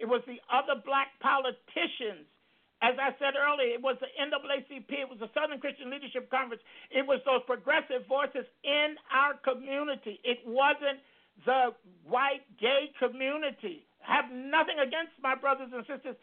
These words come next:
but you must know the truth. Part of what I was fighting was that very community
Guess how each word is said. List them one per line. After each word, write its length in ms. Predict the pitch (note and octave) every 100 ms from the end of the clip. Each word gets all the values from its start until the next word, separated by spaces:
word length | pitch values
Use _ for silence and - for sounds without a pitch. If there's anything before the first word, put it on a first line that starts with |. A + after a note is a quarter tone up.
| - _
but 220 | B3+ C4+
you 80 | D4+
must 320 | C#4+ D#4 E4 -
know 240 | D4+ D4+ D4+
the 80 | G#3+
truth. 480 | D#4 E4+ F4 D4 - _ _ _ _ _ _ _ _
Part 320 | C4+ D#4 D#4+
of 80 | B3+
what 160 | D4 C#4+
I 160 | C#4+
was 160 | C#4 - -
fighting 480 | C#4+ D#4+ C#4+ C4+
was 160 | C#4 C#4 -
that 240 | C#4 C#4 E3
very 320 | C4+ D#4 D#4 C4+
community 800 | D4 D4+ D#4+ F4 D#4+ - C4